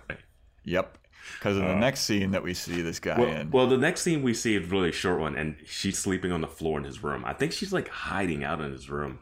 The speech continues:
Speaker 1: somehow.
Speaker 2: Yeah.
Speaker 1: I'm surprised
Speaker 2: I
Speaker 1: no
Speaker 2: don't
Speaker 1: one's barged in on him like they did when she was going down on that girl. Like
Speaker 2: Yeah, I, dude, I don't know much about rehab, but this doesn't seem to add up. <laughs>
Speaker 1: Yeah, I don't really get what's going on at this rehab place.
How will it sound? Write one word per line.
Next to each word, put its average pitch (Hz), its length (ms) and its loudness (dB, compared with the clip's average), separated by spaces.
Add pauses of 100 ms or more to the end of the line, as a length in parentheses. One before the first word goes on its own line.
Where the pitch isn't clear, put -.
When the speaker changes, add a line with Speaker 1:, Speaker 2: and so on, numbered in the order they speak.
Speaker 1:
somehow. 76 400 -2
Speaker 2:
Yeah. 98 440 4
Speaker 1:
I'm 92 80 4
surprised 113 340 6
Speaker 2:
I 131 40 6
Speaker 1:
no - 60 4
Speaker 2:
don't 87 80 2
Speaker 1:
one's 82 140 0
barged 78 420 0
in 85 120 0
on 71 200 -2
him 73 120 -6
like 71 180 -4
they 71 100 -2
did 73 160 -2
when 67 180 -6
she 78 140 -6
was 69 180 -8
going 69 220 -4
down 73 180 -4
on 65 100 -8
that 57 140 -10
girl. 78 340 -6 (360)
Like 101 100 0
Speaker 2:
Yeah, 80 300 2
I, 98 180 0 (400)
dude, 127 300 0 (260)
I 131 80 0
don't 170 120 0
know 101 260 4
much 92 260 0
about 87 320 0
rehab, 82 440 0
but 90 120 -2
this 131 160 -2
doesn't 95 300 0
seem 90 220 -2
to 90 60 -2
add 87 200 0
up. 85 260 -2 (840)
<laughs> - 60 -2 (1400)
Speaker 1:
Yeah, 120 140 8
I 117 60 6
don't 107 260 2
really 87 220 4
get 78 240 0
what's 73 180 0
going 73 240 -2
on 71 160 -4
at 69 100 -4
this 71 160 -4
rehab 76 220 -4
place. 73 220 -6